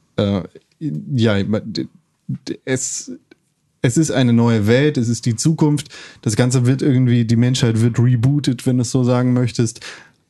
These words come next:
Alles wird neu gestartet und du bist mittendrin. Und da gibt's natürlich auch, äh,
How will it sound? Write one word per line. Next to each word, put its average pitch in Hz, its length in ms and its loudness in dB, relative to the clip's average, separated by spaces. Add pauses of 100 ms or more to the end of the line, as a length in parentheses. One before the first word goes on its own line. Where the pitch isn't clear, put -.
(120)
Alles 120 240 0
wird 123 160 0
neu 120 260 4
gestartet 117 580 0
und 117 220 0
du 120 80 2
bist 113 240 -2
mittendrin. 101 720 0 (640)
Und 117 360 0 (560)
da 131 360 2
gibt's 143 260 0
natürlich 135 480 0
auch, 113 320 0
äh, - 60 -4